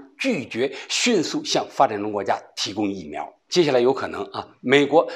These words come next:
所有该接种的人都接种了，而有些发展中国家连医生都没有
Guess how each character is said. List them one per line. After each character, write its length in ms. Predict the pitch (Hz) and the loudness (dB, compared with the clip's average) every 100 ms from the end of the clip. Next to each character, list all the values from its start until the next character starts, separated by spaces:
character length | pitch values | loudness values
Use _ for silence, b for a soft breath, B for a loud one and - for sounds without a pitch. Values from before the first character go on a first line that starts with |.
| - | -4
所 360 | - 127 123 | -2 2 2
有 160 | 170 80 | 2 -2
该 220 | - 117 | 0 0
接 220 | 110 113 | 0 -4
种 160 | 104 90 | -2 -4
的 80 | 87 | -4
人 120 | 113 - | -8 0
都 140 | 135 | 0
接 140 | 120 98 | 2 -4
种 180 | 95 | -4
了， 200 | 76 - _ B B B | -8 -14 _ B B B
而 280 | 127 - - | 2 2 0
有 160 | 120 113 | 0 2
些 180 | - | 0
发 160 | 151 156 | 0 0
展 140 | 143 | 0
中 100 | 107 | -2
国 80 | 107 | -2
家 200 | 104 123 B | 0 -2 B
连 160 | 135 160 | 2 4
医 380 | 202 - 269 233 | 4 2 2 2
生 260 | - 190 196 - - _ | 4 4 2 -6 -20 _
都 120 | 107 | 0
没 160 | 98 90 | 0 -2
有 160 | 82 | -6